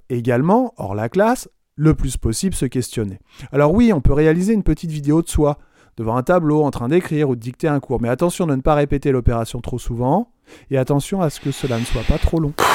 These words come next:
parce que notre public zappe, zappe, zappe. Ok, donc je peux faire de la classe inversée, avec ou sans numérique, mais pas trop de magistral. Alors, quoi demander à mes élèves à la maison ? Bah, réfléchir sur une situation initiale, un document, se poser une question, formuler une problématique,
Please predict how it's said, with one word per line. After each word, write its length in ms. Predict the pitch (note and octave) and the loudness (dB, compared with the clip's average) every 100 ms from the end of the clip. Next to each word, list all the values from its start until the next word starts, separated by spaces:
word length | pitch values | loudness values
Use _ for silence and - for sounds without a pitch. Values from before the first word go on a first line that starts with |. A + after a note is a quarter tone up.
| - - - - | 2 0 -2 -2
parce 160 | B2 | -2
que 100 | - | 0
notre 200 | B2+ A#2+ | 0 0
public 360 | - G#2+ B2+ - - - C#3 | 0 -2 -2 -2 -6 -14 -8
zappe, 280 | B2+ A#2+ - - - | -2 -4 -4 -20 -10
zappe, 260 | B2 B2 _ _ | -6 -6 _ _
zappe. 240 | C3 A#2 _ - _ _ _ _ _ - | -8 -8 _ -20 _ _ _ _ _ 0
Ok, 300 | G3 C#3 G#2 _ _ _ - | 2 2 -4 _ _ _ -6
donc 160 | C3+ | -2
je 80 | C#3+ | 2
peux 160 | F3+ G#3 | 2 2
faire 140 | F3 | 2
de 40 | C#3 | 0
la 80 | |
classe 220 | C3 B2 A2+ | -2 -4 -4
inversée, 480 | G#2+ G#2 E3 F#3+ | -6 -6 0 2
avec 260 | G3+ C#3 B2+ | 2 0 -2
ou 60 | C3 | -6
sans 160 | C#3+ | -4
numérique, 400 | B2 A2+ C3+ G3+ | -4 -4 -4 -4
mais 80 | C3+ | -4
pas 140 | D#3 | -4
trop 160 | D#3+ F3+ | -4 -4
de 40 | |
magistral. 460 | D3+ B2+ A#2+ - A2+ | -2 -4 -6 -14 -4
Alors, 280 | E3+ C3 - _ _ _ | 0 0 -2 _ _ _
quoi 220 | G3 G3 | 2 2
demander 260 | F#3 F3+ | 2 0
à 60 | F#3+ | 0
mes 200 | C#3+ C3+ | 0 -2
élèves 220 | D#3+ D#3+ | -2 0
à 60 | C#3+ | 0
la 100 | B2+ | -2
maison ? 260 | B2 A#2 | -4 -4
Bah, 200 | A2 A2+ _ _ _ - | -6 -8 _ _ _ -10
réfléchir 480 | A#2+ C#3 C3 D3+ C#3 | -4 -4 -2 -4 -6
sur 160 | A#2 | -8
une 100 | A2 | -8
situation 520 | - G#2+ G#2+ G#2 - | -10 -10 -8 -8 -8
initiale, 500 | G#2 G#2 - G#3+ C4 | -8 -8 -2 0 0
un 80 | D#3 | -2
document, 460 | A2 G#2 C#3+ A3 C#4 | -4 -4 -2 0 -2
se 120 | - | -4
poser 280 | A2+ A2 G#2+ | -6 -6 -6
une 80 | G#2+ | 0
question, 340 | G#3 - A#3+ | 0 0 -6
formuler 340 | - A2+ A2+ | -4 -4 -2
une 100 | A#2 | -2
problématique, 760 | A2+ A2+ G#2 G#2 G#2+ A#3+ C#4 | -2 -4 -6 -6 -4 0 0